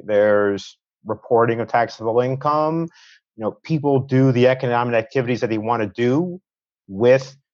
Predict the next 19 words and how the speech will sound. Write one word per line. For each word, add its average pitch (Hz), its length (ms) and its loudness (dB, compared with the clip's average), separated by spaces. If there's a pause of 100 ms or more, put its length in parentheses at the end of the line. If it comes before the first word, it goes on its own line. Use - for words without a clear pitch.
(120)
the - 80 -8
relevant 123 380 0
stock 131 300 -2
they're 131 80 -2
investing 123 420 -2
in, 139 300 -4
the 120 80 -8
relevant 113 340 -2
commodity 120 420 -2
investing 123 400 -2
in, 120 80 -8
et 110 120 -14
cetera. 135 380 -2 (420)
And 123 120 0
if 107 100 0
we 135 140 2
want 131 400 0
that 110 180 -2
same 120 640 -4